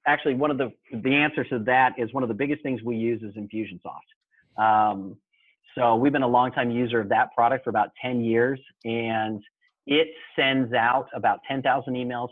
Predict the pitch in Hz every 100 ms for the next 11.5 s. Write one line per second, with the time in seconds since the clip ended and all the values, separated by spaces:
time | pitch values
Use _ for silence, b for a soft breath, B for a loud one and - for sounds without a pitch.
0 | _ 127 123 127 117 113 113 98 104 107
1 | 113 123 123 113 117 117 113 95 - 117
2 | 113 104 113 110 113 120 117 - 110 113
3 | 113 110 110 113 117 113 - 117 113 113
4 | 113 - 110 110 110 104 95 B B B
5 | 156 233 240 - 123 131 117 110 107 98
6 | 104 - 90 - 175 - 156 123 131 123
7 | 110 - - 110 110 104 104 123 117 180
8 | - B B - 185 170 156 - 147 131
9 | 143 139 135 117 139 139 107 131 127 123
10 | 117 107 120 156 107 156 196 156 - 143
11 | 156 - 104 113 113